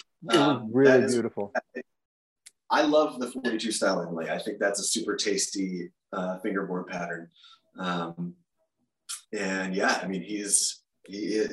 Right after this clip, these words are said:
Speaker 2: he's a magician when it comes to that kind of stuff. He's, he's done so many, uh, jobs like that over the years. He is a fountain of knowledge,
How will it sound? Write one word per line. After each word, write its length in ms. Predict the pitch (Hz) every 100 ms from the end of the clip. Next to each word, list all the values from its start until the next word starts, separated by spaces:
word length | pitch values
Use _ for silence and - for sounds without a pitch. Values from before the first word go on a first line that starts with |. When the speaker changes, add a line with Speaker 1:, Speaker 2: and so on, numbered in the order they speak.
| - -
Speaker 2:
he's 480 | 101 101 95 - -
a 60 | 92
magician 480 | 98 104 - 98 85
when 140 | 92
it 100 | 90
comes 220 | 92 -
to 60 | 92
that 160 | 87
kind 120 | - -
of 80 |
stuff. 220 | - - -
He's, 180 | - - _ - - -
he's 160 | 110 -
done 180 | 107 107 _ _ _ -
so 200 | 120 120
many, 500 | 117 113 107 101 - _ _ _ _ _
uh, 380 | - 98 92 -
jobs 440 | - 95 - -
like 180 | 92 92
that 220 | 98 92
over 160 | 87 87
the 120 | 92
years. 500 | 95 90 87 82 -
He 120 | 92 92
is 160 | 85
a 240 | 90 - -
fountain 260 | - 101
of 140 | 95 95
knowledge, 720 | 92 90 87 - - -